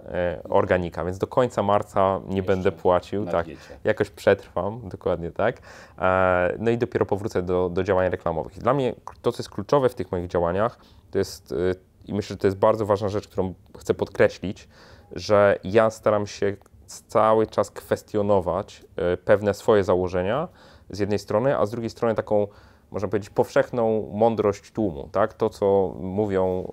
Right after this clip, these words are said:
Speaker 1: wszyscy, że coś powinno wyglądać tak i tak, bo takie są prawa marketingu, tak, i tak dalej, i tak dalej, i tak dalej.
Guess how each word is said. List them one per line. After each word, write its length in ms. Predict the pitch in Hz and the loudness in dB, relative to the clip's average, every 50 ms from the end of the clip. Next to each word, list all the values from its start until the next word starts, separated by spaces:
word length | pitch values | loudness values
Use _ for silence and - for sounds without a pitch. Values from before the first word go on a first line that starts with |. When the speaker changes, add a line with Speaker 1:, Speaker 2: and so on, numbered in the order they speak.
| - 90 | -10 -12
Speaker 1:
wszyscy, 420 | - - 135 135 - - - 110 | -8 -6 -6 -6 -4 -4 -2 -2
że 340 | 101 101 101 95 95 95 92 - - | -2 0 0 2 2 2 0 -2 -2
coś 220 | - - 117 - | -2 0 0 0
powinno 360 | - - 98 101 104 101 98 | 0 -4 -4 -2 -2 -2 -2
wyglądać 360 | 92 92 90 98 95 95 92 - | -2 -4 -4 -4 -4 -4 -4 -4
tak 200 | - 90 - - | -6 -8 -6 -10
i 60 | 82 | -6
tak, 300 | - 107 110 123 117 101 | -2 0 0 0 0 -2
bo 80 | 90 | -4
takie 200 | 90 95 87 - | -4 -6 -6 -8
są 160 | - - 98 87 | -10 -10 -8 -4
prawa 260 | - 101 90 92 92 | -2 -2 -2 -2 -2
marketingu, 640 | 90 87 - - - - - - 101 110 113 107 92 | -2 -2 -4 -4 -8 -10 -6 -6 -4 -4 -4 -6 -4
tak, 260 | - - 87 - - - - | -4 -4 -6 -6 -8 -16 -12
i 160 | - 90 107 | -10 -8 -8
tak 140 | - 101 104 | -6 -2 0
dalej, 200 | 107 98 95 90 | 0 0 0 -2
i 20 | |
tak 140 | - 95 92 | -4 -6 -6
dalej, 200 | 90 85 85 85 | -6 -6 -6 -6
i 40 | 80 | -8
tak 120 | - 82 | -8 -8
dalej. 200 | 82 85 82 - | -8 -8 -8 -8